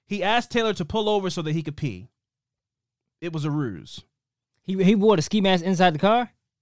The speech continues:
Speaker 1: Mm-hmm.
Speaker 2: It was either, I was waiting for you to say it was either he had something on his face or it was dark.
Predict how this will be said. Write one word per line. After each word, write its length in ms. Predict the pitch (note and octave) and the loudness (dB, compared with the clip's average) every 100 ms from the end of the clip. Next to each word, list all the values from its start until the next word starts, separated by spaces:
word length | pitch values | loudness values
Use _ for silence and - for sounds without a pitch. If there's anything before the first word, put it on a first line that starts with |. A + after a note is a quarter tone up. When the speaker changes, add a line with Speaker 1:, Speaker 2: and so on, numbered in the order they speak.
| - | -16
Speaker 1:
Mm-hmm. 140 | G#2+ D3 _ _ _ | -14 -16 _ _ _
Speaker 2:
It 100 | A3 | 4
was 140 | B3 | 6
either, 420 | G#3 A3 F#3 E3+ - _ _ _ _ _ | 6 6 6 4 0 _ _ _ _ _
I 60 | F3 | 0
was 100 | F#3+ | 4
waiting 140 | G3 | 2
for 60 | E3 | 2
you 80 | E3 | 0
to 60 | |
say 180 | C#3+ D3+ | 2 2
it 40 | B2+ | 2
was 140 | B2+ | 0
either 160 | C3 A#2 | 0 2
he 140 | B2+ | 0
had 140 | A#2+ | 0
something 180 | - D#3 | 0 0
on 60 | B2 | -2
his 120 | - | -2
face 380 | - G#3+ G#3+ - | 4 4 4 -2
or 80 | D3 | -8
it 40 | |
was 160 | B2 A2+ | -8 -6
dark. 320 | A2 F2+ - | -6 -6 -12